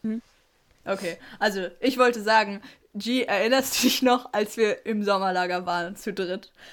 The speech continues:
Speaker 2: und alle gesagt haben, du siehst aus wie Billie Eilish, weil du
Speaker 1: Oh.
Speaker 2: damals halt sehr
Speaker 1: Ja.
Speaker 2: große Sachen getragen hast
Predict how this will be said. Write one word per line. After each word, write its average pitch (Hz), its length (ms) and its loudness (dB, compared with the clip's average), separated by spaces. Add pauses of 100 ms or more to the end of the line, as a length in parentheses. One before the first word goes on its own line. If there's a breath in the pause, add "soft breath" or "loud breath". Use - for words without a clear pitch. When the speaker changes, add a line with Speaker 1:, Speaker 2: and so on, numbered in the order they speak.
Speaker 2:
und 226 240 -4
alle 226 240 6
gesagt 208 340 0
haben, 202 240 -2
du 196 100 -10
siehst 190 240 -10
aus 190 180 -4
wie 208 60 -4
Billie 185 300 -6
Eilish, 190 500 -2
weil 214 140 0
du 214 100 -4
Speaker 1:
Oh. 190 60 -2
Speaker 2:
damals 247 540 6
halt 196 300 -4
sehr 214 300 2
Speaker 1:
Ja. 247 80 -2
Speaker 2:
große 254 380 4
Sachen 247 280 4
getragen 196 460 0
hast 208 280 -2